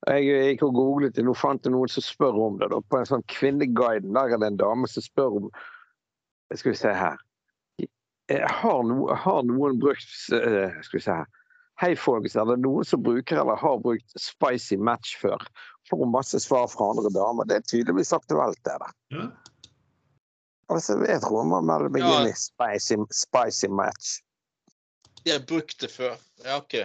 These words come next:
Speaker 3: ja. Eh.
Speaker 2: Jo, men igjen, det kan umulig være så fuckings hemmelig hvis de faktisk har gått med og snakket med Dagbladet.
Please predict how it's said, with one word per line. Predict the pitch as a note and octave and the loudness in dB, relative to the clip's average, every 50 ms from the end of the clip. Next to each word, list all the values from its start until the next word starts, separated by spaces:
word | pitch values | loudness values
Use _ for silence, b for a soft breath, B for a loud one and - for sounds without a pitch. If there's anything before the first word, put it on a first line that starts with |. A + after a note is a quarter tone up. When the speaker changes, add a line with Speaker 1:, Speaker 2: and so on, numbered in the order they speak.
| A2 _ _ | -6 _ _
Speaker 3:
ja. | - A#2 B2 B2 - _ _ _ _ _ _ _ _ _ _ _ _ _ _ _ _ _ _ _ _ _ _ _ _ - _ _ _ _ _ _ _ - _ - | -14 -12 -12 -12 -12 _ _ _ _ _ _ _ _ _ _ _ _ _ _ _ _ _ _ _ _ _ _ _ _ -20 _ _ _ _ _ _ _ -20 _ -20
Eh. | G#2+ G2+ F2+ E2+ D2 - - _ _ _ - - B2 - - - B2+ A2 - _ _ _ _ _ _ - _ _ _ _ _ _ _ - - _ _ _ _ - b b b b b b b b b b b b b _ _ _ _ _ _ _ _ _ - | -16 -16 -16 -16 -18 -20 -20 _ _ _ -12 -10 -8 -8 -8 -10 -12 -14 -16 _ _ _ _ _ _ -20 _ _ _ _ _ _ _ -20 -20 _ _ _ _ -20 b b b b b b b b b b b b b _ _ _ _ _ _ _ _ _ 2
Speaker 2:
Jo, | C3+ E3 | 4 4
men | F#3+ F#3+ G3 | 4 4 4
igjen, | F#3+ F3+ F3 E3 E3 E3+ E3 E3 | 6 8 8 8 6 4 0 2
det | E3+ E3+ E3 | 0 0 2
kan | - E3 E3 | 2 0 0
umulig | F#3 F3 D#3 C3+ C3+ D3+ D#3+ | 2 2 4 4 6 6 6
være | D3 B2 C#3+ | 4 4 2
så | - | -2
fuckings | - - B2 - C#3+ C#3+ - | -2 -2 -2 -2 -2 -4 -2
hemmelig | D3+ C3+ A2 F#2 - E2 A2+ B2+ C3 B2+ | -2 -2 -2 -2 -4 -4 -2 0 2 2
hvis | C3 B2+ - | 0 2 0
de | C3+ | -2
faktisk | B2 - G#2+ - B2 | -2 -2 -4 2 2
har | B2+ A#2+ | 2 4
gått | A#2+ A#2 A2+ | 4 4 2
med | G#2 G2+ B2 | 2 2 0
og | C3 A#2+ | -2 -2
snakket | - - A#2 A#2 - A#2 A#2 | 0 -2 -2 -2 2 2 4
med | A#2 B2+ | 4 6
Dagbladet. | B2 A2 G#2+ C3+ C#3 A#2+ A2 - | 4 4 4 4 4 2 2 -2